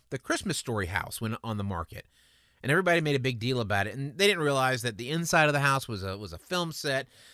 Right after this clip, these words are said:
so it really was just the, the front facade.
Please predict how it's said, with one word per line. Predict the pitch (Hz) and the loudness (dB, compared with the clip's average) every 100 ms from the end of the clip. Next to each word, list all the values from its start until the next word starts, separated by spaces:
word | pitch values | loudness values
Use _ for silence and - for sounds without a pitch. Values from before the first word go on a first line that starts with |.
| - | -10
so | - | -2
it | 139 | 2
really | 160 160 | 2 4
was | 143 131 | 2 2
just | 131 - | -2 -2
the, | 113 | -4
the | 117 | -4
front | 107 117 104 | -2 -2 -2
facade. | - - 165 147 143 139 139 | -4 4 8 10 8 6 2